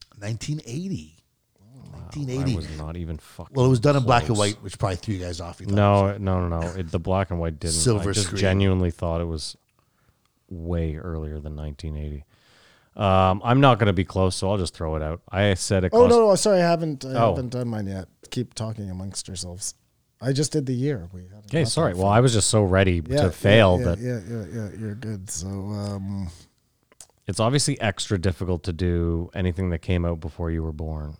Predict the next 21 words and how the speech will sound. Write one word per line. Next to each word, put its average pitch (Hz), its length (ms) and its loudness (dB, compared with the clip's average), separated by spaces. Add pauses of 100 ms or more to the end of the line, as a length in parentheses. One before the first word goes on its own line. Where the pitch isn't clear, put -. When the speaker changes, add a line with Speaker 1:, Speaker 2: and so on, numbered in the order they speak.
(100)
Speaker 1:
There's 110 140 -6
a 117 80 -2
sweetest, 151 460 0
Ray 123 340 2
was 117 240 2
gonna 104 200 -2
be 98 100 -4
the 92 100 -6
sweetest 90 380 -6
spot. - 500 -12 (500)
And, 87 400 -16
Speaker 2:
I 80 100 -10
Speaker 1:
uh, - 20 -8
Speaker 2:
just 85 160 -6
never 80 160 -6
saw 85 320 -6
it. 82 80 -10 (420)
Speaker 1:
I, 113 160 -12
I 117 60 -14
can't 135 280 -12
believe 170 220 -20